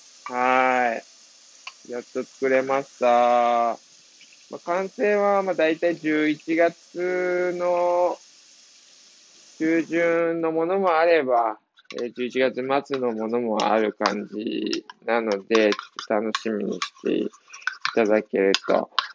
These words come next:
嬉しいですね。はい。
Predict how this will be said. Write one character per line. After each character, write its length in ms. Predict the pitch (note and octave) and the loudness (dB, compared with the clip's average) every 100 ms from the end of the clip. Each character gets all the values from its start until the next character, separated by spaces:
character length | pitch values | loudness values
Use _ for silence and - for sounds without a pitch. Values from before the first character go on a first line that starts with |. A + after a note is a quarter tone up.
| _ | _
嬉 240 | - A2+ G2+ | -4 -2 -4
し 320 | - - G#2 | -8 -2 -2
い 40 | |
で 120 | G2+ G2+ | -2 -6
す 260 | - _ - | -8 _ -8
ね。 800 | C3 C#3+ C#3+ C#3+ C#3+ C#3+ D3+ - _ | -4 0 0 0 2 0 -2 -10 _
は 280 | C#3+ A2+ | -12 -6
い。 60 | A2 | -6